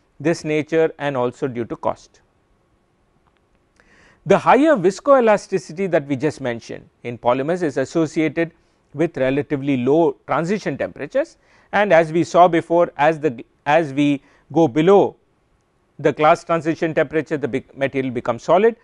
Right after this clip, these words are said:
but above that we have a material that has some amount of mobility in the microstructure, and therefore it can undergo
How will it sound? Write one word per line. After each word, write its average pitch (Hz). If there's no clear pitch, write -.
but 185
above 190
that 208
we 139
have 135
a 131
material 120
that 113
has 143
some 202
amount 180
of 147
mobility 185
in 196
the 180
microstructure, 160
and 139
therefore 131
it 131
can 135
undergo 123